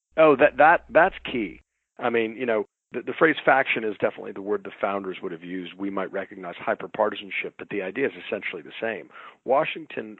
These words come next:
warned, going back, you know, what's fascinating, especially I think for you and your listeners, is the way that the founders used history a real awareness of history, learning the lessons of, of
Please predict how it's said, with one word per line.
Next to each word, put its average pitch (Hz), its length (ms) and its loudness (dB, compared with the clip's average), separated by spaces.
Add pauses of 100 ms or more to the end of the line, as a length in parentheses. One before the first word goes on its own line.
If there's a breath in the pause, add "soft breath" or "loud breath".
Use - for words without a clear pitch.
warned, 104 460 -6 (560)
going 233 300 -2
back, 143 420 0
you 135 100 -4
know, 117 120 -2 (160)
what's 185 160 4
fascinating, 208 560 0 (160)
especially 135 380 2
I - 20 -2
think 107 200 -10
for 104 120 -10
you 113 180 -2
and 101 60 -4
your 107 140 -6
listeners, - 320 -6 (680)
is 135 240 2
the 131 80 6
way 143 380 2
that - 180 -12
the 143 80 -6 (100)
founders 117 520 -4 (200)
used 151 520 -6
history - 640 -6 (540)
a 117 100 2
real 151 460 4
awareness 131 600 4
of 107 80 -2
history, - 460 -4
learning 139 280 2
the 120 80 0
lessons 113 560 -4 (140)
of, 101 240 -4 (240)
of 101 120 -4